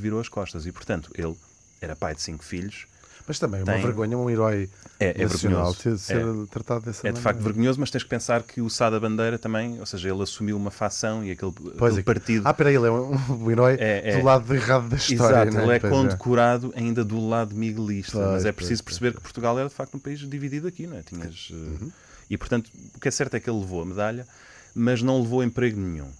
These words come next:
Speaker 1: depois. E portanto, pai de cinco filhos, ele resolve, sabes o quê? Um dia chega à casa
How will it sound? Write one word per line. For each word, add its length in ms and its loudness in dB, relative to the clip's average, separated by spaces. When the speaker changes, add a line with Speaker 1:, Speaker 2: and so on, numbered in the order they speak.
Speaker 1:
depois. 500 -14
E 80 -6
portanto, 600 -4
pai 160 -2
de 80 -12
cinco 180 -12
filhos, 380 -12
ele 200 -8
resolve, 460 -4
sabes 260 -8
o 60 -10
quê? 240 -8
Um 80 -12
dia 120 -10
chega 260 -6
à 40 -4
casa 400 -6